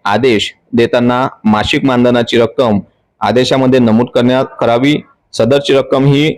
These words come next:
नियमित वेतन नसून मासिक मानधन आहे, ही बाब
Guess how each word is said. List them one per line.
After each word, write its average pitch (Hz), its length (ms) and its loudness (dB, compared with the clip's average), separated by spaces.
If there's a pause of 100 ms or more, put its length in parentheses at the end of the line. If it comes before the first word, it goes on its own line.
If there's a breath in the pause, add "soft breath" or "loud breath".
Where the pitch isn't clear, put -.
नियमित 123 520 2
वेतन 117 400 2
नसून 123 460 0 (560)
मासिक 113 500 -2
मानधन 113 500 2
आहे, 104 220 0 (480)
ही 131 80 2
बाब 135 200 2